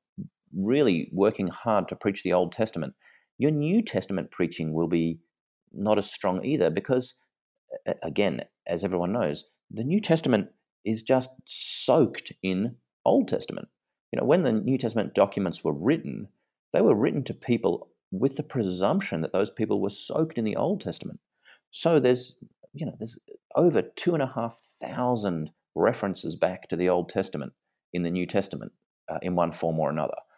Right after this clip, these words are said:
Uh, sometimes they're direct quotations, sometimes they're allusions. Uh, that means that you can't really get your teeth into the New Testament. You can't really let the New Testament speak into your heart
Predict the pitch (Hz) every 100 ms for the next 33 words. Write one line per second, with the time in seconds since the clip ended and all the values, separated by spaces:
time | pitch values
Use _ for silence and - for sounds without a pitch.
0 | _ _ _ 78 73 - - - 50 -
1 | 92 98 90 80 82 90 - 80 - 123
2 | 123 117 113 85 78 80 80 69 73 87
3 | 104 101 92 92 101 - _ _ _ _
4 | - 95 - 98 - - 143 180 131 143
5 | 143 135 135 143 - - - 226 - -
6 | _ 107 117 165 202 127 69 62 _ _
7 | _ _ - 131 110 110 - 143 123 -
8 | - - 156 185 131 101 85 80 - -
9 | - - _ _ - 131 - 139 - 107
10 | 117 82 98 - 95 95 92 - 87 -
11 | - 101 98 95 85 80 - 151 - -